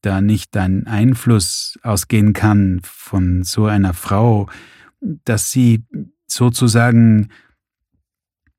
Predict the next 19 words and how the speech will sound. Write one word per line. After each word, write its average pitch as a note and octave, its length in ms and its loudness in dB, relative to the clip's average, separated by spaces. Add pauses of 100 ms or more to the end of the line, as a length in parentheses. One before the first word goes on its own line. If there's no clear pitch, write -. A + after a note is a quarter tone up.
(240)
Gasperlmeier A#2+ 680 2
wusste G#2+ 260 -2
nicht F#2 240 -2
mehr A2 160 0
weiter. E2+ 460 -8 (880)
Die D#3 100 -2
Christine A#2+ 540 2
aber A#2 200 0
lachte F#2 440 -2
nur. D#2+ 340 -4 (920)
„Hast - 320 -2
du C3+ 100 0
Angst, F#2+ 460 -2
dass G2+ 140 0
die A#2 160 -2
Katharina G#2+ 640 0
lesbisch G2+ 720 -2
wird A#2 260 0 (240)
oder G2 340 2